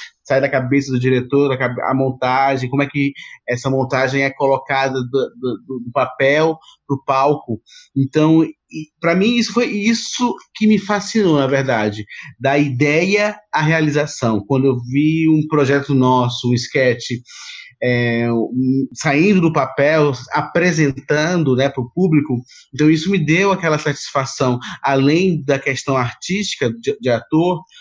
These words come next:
mas também de saber como é que, como foi o processo de cada segmento, como foi que o figurino foi comprado, como foi que foi pensar a cenografia, a iluminação. Eu fiz algumas iluminações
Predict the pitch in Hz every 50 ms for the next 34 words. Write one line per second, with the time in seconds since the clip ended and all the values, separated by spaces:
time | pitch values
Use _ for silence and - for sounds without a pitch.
0 | - _ - 139 139 135 - - 160 143 139 156 170 180 156 160 165 160 - 175
1 | 165 151 127 127 160 170 185 190 190 190 190 185 180 180 175 - 170 160 160 -
2 | _ _ _ - 180 180 180 165 - - - - 220 226 240 233 226 - 208 196
3 | 190 190 - - - 165 147 139 135 - - - - 127 123 123 - - - -
4 | - _ _ - 139 - _ - 175 175 180 190 196 190 175 190 190 180 185 -
5 | 180 156 160 165 156 143 135 135 127 127 123 - - 135 135 127 - - 185 190
6 | 190 190 - - 160 160 165 165 170 160 160 165 151 151 156 143 139 - - 135
7 | 135 131 131 131 123 120 120 120 - - - - - _ - 135 139 139 135 -
8 | - 151 160 165 160 160 - 170 165 160 160 156 151 - - - _ - 156 151
9 | 151 151 147 147 - 156 147 147 143 - 143 139 135 135 135 127 127 - - -
10 | 143 143 143 139 131 127 127 139 139 143 143 147 139 139 135 131 127 - - 139
11 | 131 127 123 123 - - 156 170 170 160 147 135 131 139 147 147 135 135 135 135
12 | 135 135 131 131 127 127 - - 139 139 139